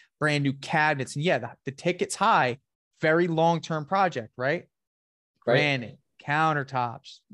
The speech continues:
Speaker 1: sometimes moving plumbing around, sometimes moving electric-, electricity around. Bathroom remodels,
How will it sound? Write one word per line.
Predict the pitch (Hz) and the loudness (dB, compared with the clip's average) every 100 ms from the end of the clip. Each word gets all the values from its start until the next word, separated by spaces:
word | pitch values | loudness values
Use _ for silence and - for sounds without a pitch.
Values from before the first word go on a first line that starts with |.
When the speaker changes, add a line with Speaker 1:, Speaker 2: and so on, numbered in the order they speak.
| 135 | -14
Speaker 1:
sometimes | - 147 165 160 139 | -8 -4 0 0 0
moving | 143 160 160 151 | 2 2 2 -2
plumbing | 135 160 175 185 | -2 -2 -2 -2
around, | 143 127 113 110 | -2 -2 -4 -6
sometimes | 147 147 156 151 143 | -8 -2 0 0 0
moving | 156 156 156 | 0 0 0
electric-, | 151 156 165 - 180 180 - | 0 0 0 0 -2 -2 -10
electricity | 143 147 143 - 180 170 139 120 | -4 -2 -2 0 0 0 -6 -6
around. | 120 101 - _ _ _ _ _ - | -6 -10 -14 _ _ _ _ _ -2
Bathroom | 139 147 185 180 | 0 0 0 0
remodels, | 190 190 202 208 202 | 2 4 4 2 0